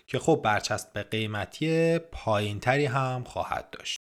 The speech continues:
توی همین گزارش اشاره شده که در کنار نسخهٔ برپای پردازندهٔ اپل احتمالاً بازم شاهد نسخهٔ حجیم اینتلی هم خواهیم بود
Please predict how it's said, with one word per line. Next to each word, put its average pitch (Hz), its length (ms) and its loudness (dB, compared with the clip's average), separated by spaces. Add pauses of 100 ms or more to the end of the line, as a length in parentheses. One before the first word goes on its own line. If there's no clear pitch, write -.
(140)
توی 190 120 4
همین 202 340 4
گزارش 170 640 4
اشاره 113 420 0
شده 73 280 -8
که - 240 -14
در 113 180 0
کنار 117 500 -2
نسخهٔ 98 680 -2
برپای 92 760 -4
پردازندهٔ 90 880 -8
اپل 110 640 -4 (140)
احتمالاً 127 840 -4
بازم 170 320 0
شاهد 127 380 -2
نسخهٔ 156 640 0
حجیم 117 500 -6
اینتلی 117 640 -4
هم 147 240 0
خواهیم 110 480 -4
بود 92 300 -6